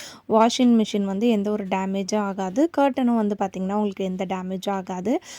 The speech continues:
அதே மாதிரி வாஷிங் மிஷின் ஓடுனா கூட, இப்ப பாருங்க, எல்லாம் வந்து நல்லா ஓடி முடிஞ்சிருச்சு. அப்போ கூட உங்களுக்கு அந்த நம்ம மூட்டை மாதிரி கட்டி வச்சிருக்கோம் இல்லையா, அது வந்து உங்களுக்கு ரிமூவ் ஆகவே ஆகாது.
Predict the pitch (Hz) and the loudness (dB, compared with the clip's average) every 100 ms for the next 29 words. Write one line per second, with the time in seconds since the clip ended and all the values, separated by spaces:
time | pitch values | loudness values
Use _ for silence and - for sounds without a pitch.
0 | - - 220 240 240 214 254 226 208 226 | -12 0 4 6 6 6 4 6 4 4
1 | 233 220 220 202 208 233 233 196 214 254 | 2 4 4 4 4 6 4 4 2 2
2 | 220 208 196 208 202 285 233 226 254 220 | 0 0 0 0 2 4 4 4 4 4
3 | 233 220 190 214 208 214 226 208 208 240 | 4 2 2 0 2 4 4 2 4 4
4 | 233 208 240 349 - - - - 220 311 | 4 2 4 4 2 -18 -2 2 4 4
5 | 277 247 254 247 214 202 190 240 233 196 | 4 4 4 4 4 2 2 2 4 4
6 | 190 185 180 - - _ - 208 202 202 | 2 0 -4 -8 -20 _ -2 0 2 4
7 | 233 247 208 202 214 226 202 220 208 - | 4 4 2 2 0 0 0 2 2 -2
8 | 214 190 226 233 208 202 220 240 214 220 | -2 0 2 2 2 4 6 6 4 2
9 | 202 196 226 202 190 196 202 220 190 185 | 2 4 4 4 2 2 2 2 0 0
10 | 185 180 | 0 4